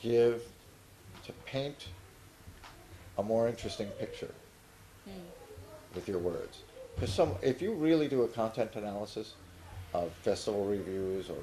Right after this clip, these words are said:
Speaker 1: record reviews, for every really insightful review or critique, there are a hundred cliched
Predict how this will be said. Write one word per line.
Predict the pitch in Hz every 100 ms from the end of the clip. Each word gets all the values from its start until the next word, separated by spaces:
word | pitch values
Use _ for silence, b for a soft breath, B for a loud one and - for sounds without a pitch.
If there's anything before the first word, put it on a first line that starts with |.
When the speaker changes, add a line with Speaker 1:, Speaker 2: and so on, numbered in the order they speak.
| 76
Speaker 1:
record | 92 - 92
reviews, | 98 95 95 98 95 - - - - - - - - - - - - - - - - - - -
for | 120 113
every | 120 139 170 170
really | 139 107 117 127 135 135 127
insightful | 98 95 - 104 107 - 113 117 - - - - - - - -
review | 95 107 120 165 - - - - - -
or | 82
critique, | - - 131 151 - - - - - - - - - - - - - 90
there | 101 101 101 -
are | 95 92 90 -
a | 82
hundred | - 123 123 95 82 78 - - - - - - - - -
cliched | - 110 95 - 95 87 85